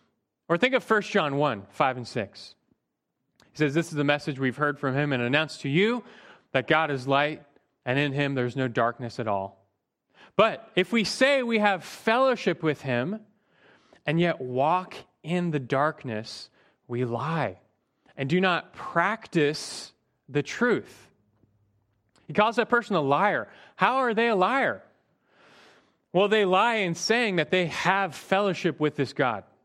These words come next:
But you see, they don't practice the truth. They're still living in darkness. So, you know what? They don't have fellowship with this God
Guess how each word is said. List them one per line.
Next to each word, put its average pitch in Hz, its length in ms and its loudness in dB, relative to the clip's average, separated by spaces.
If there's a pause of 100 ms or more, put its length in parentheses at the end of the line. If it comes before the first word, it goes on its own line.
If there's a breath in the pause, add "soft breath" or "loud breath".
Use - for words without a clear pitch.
(920 soft breath)
But 165 60 4
you 165 100 4
see, 196 220 0
they 151 120 2
don't 196 320 -4
practice 147 720 -2
the 123 100 -6
truth. 165 380 0
They're 160 140 2
still 156 500 -2
living 175 360 2
in 156 180 0
darkness. 143 480 0
So, 147 320 -2 (180)
you 139 60 -10
know 139 100 0
what? 190 240 -4 (380)
They 165 120 0
don't 185 380 0 (240 soft breath)
have 143 280 -2
fellowship 120 640 -2 (260 soft breath)
with 135 160 -2
this 123 200 -4
God 113 420 -2